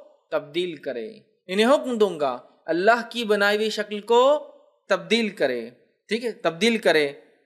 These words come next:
बदल दे, चेंज कर दे। अल्लाह ने फरमाया, "जिसने अल्लाह को छोड़कर शैतान को अपना दोस्त बनाया,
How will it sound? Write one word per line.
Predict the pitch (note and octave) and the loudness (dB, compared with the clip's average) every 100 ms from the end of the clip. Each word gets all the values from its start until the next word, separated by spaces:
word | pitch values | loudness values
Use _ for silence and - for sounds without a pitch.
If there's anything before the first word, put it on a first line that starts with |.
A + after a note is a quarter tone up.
| _ | _
बदल | B2+ C3+ C#3 D3 F#3+ E3+ | -20 -2 2 4 2 2
दे, | C#3+ C#3 C3+ C#3+ _ _ _ _ | -2 -2 -4 -16 _ _ _ _
चेंज | - E3 F3+ F#3 | -4 -2 -2 -6
कर | - C#3+ | -4 -4
दे। | C3 C3 B2+ B2+ _ _ - | -2 -6 -6 -12 _ _ -4
अल्लाह | D3 D3 | 0 0
ने | D3 | -2
फरमाया, | D3 C3 C3 B2+ B2 _ _ | -6 -6 -6 -6 -8 _ _
"जिसने | D3 A3 A#3 G#3+ | 0 0 2 2
अल्लाह | E3+ F3 | 2 0
को | E3+ D3+ | -2 -10
छोड़कर | D3+ C3+ - B2+ B2 _ _ | -8 -8 -8 -14 -14 _ _
शैतान | - F3+ A#3 C4 | 0 2 4 4
को | A#3+ | 4
अपना | G#3+ F#3 | 2 0
दोस्त | D#3+ D#3+ | -4 -4
बनाया, | C#3 C3+ C3 B2+ | -2 -4 -4 -4